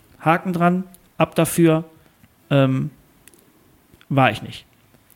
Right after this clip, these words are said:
Dann schreiben die einen, dauert ja immer ein bisschen bei Beamtengänge, schreiben die einen an und sagen, „Ja, wer war's denn?“ Daraufhin sagte unser Anwalt, „Das ignorieren Sie bitte.“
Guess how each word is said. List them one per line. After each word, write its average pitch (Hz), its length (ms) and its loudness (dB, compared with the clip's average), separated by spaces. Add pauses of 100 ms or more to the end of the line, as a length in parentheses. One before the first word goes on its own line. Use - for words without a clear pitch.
(160)
Dann 123 140 -10
schreiben 139 280 2
die 165 120 2
einen, 190 480 0
dauert 117 260 0
ja 139 60 0
immer 147 100 2
ein 156 60 2
bisschen 160 180 -2
bei 156 100 4
Beamtengänge, 170 600 0
schreiben 143 260 0
die 135 80 0
einen - 180 -2
an 165 180 0
und 175 100 0
sagen, 160 360 2 (420)
„Ja, 143 100 0
wer 156 160 2
war's 247 260 2
denn?“ 127 300 -2 (960)
Daraufhin 135 400 -2
sagte 151 380 0
unser 147 260 -2
Anwalt, 139 380 0 (140)
„Das - 180 -10
ignorieren 131 420 2
Sie 123 100 -2
bitte.“ - 220 -14